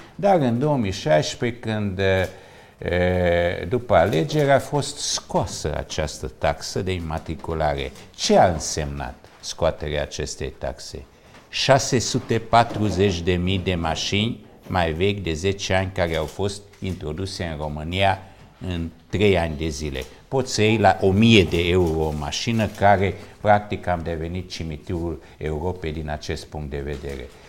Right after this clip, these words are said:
Eu cred că, și domnul ministru a spus de mai multe ori, se analizează introducerea unei taxe pentru toată lumea, evident,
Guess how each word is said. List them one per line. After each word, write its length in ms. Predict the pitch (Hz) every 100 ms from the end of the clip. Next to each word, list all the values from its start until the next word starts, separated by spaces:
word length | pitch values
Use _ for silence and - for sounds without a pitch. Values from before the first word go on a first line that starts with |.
| -
Eu 160 | - 104
cred 400 | 101 123 120 -
că, 220 | 110 104
și 220 | 90 - 92
domnul 400 | 85 95 95 90
ministru 460 | 87 95 92 87
a 60 | 78
spus 260 | - 95
de 100 | 82
mai 220 | 78 76 80
multe 440 | 87 90 - 82
ori, 260 | 101 165 160 - - -
se 200 | - 117
analizează 720 | 113 87 85 76 110 120 104
introducerea 880 | 98 95 98 87 107 160 - 151 147
unei 220 | 131 120
taxe 520 | 117 123 123 - 110
pentru 420 | 104 165 143 101
toată 440 | 92 92 92 - 73
lumea, 360 | 101 101 85 80
evident, 480 | 69 71 113 147